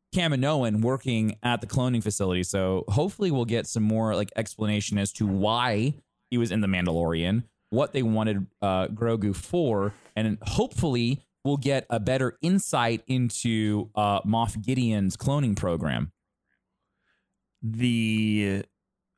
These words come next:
Speaker 2: interesting part could be that the Empire might take over Kamino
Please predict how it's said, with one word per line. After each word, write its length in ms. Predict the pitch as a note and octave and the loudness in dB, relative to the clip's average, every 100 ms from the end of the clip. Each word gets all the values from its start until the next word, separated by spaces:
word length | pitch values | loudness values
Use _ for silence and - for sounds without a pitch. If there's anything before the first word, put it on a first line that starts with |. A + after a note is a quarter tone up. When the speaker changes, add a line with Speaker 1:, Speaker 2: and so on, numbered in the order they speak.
| _ _ _ _ _ _ _ _ _ _ _ - | _ _ _ _ _ _ _ _ _ _ _ -2
Speaker 2:
interesting 480 | B2+ C3 D#3+ - A3 | 0 0 -2 -2 -4
part 420 | - A#2 A2 E3 _ _ _ - - _ | -2 -2 -2 -6 _ _ _ -20 -20 _
could 380 | - F#3+ G3 C#3+ | -4 -2 -2 -4
be 560 | F#3+ G3 C#3+ F3 A3 _ _ _ _ _ _ _ _ _ _ - | -2 0 0 -2 -4 _ _ _ _ _ _ _ _ _ _ -2
that 340 | A#2+ A#2+ G#2+ - | 0 2 0 -2
the 160 | A#2 | -2
Empire 480 | B2 B2+ B2+ A2+ G#2 | 0 0 2 2 2
might 300 | G#2 G2+ G2+ | 2 0 -2
take 220 | A2+ G#2+ | -2 0
over 300 | G#2 G#2+ F#2+ | 0 0 -2
Kamino 640 | - G#2+ G2+ G2 E2+ G#2 | -2 0 0 0 0 0